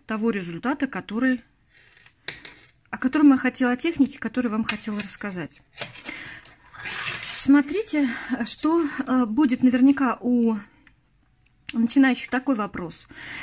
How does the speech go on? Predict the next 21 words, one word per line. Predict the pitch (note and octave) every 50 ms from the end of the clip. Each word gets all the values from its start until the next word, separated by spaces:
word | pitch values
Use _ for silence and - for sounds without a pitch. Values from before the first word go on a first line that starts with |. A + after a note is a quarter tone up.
| - - -
Вот | A#3 A3+ B3+ B3+ - -
м-, | C4 B3 B3 B3
мне | - A3+ A#3 C#4 D#4+ A4 B4
нужно | A#4 E4+ C4 - G#3+ A3 G#3+
в |
моем | G#3+ G#3+ A#3 B3+ A#3+ B3+ G3 F#3
случае | - - - G3+ F#3 - - - - - C4+ G#3 - _ _
тринадцать | - C#4+ D4 C#4+ C#4+ C4 A3 F3 - - F3+ E3 - -
петель | - C#4 E4+ - - - - E3+
в | - - - -
подрез. | - C#4+ C4 G#3+ A#3+ G#3 F3+ D3+ - - - - - _ _ _ _ _ _ _ _ _ _ _ _ _ _ _ _ _ _ - - - _ _ _ _ _ _ _ _ _ _ _ _ _ _ _ _ _ _ _ _ -
Вот | A3+ A3+ -
участок | C#4 C#4 - G#4+ A4 G#4+ - - -
мне | A3 A3+
нужен | A#3 A3+ F#3 G3 G3
тринадцать | - - A3 C4+ D4+ D#4 D4 - - - -
петель, | B3+ G#3+ - - D#3+ E3
я | F#3 G3
должна | F#3+ G#3 G#3 G3 A3 G#3+
добавить, | F#3+ A3 A3+ A3 - G4 D4 A#3+ - -
э, | - - - G3+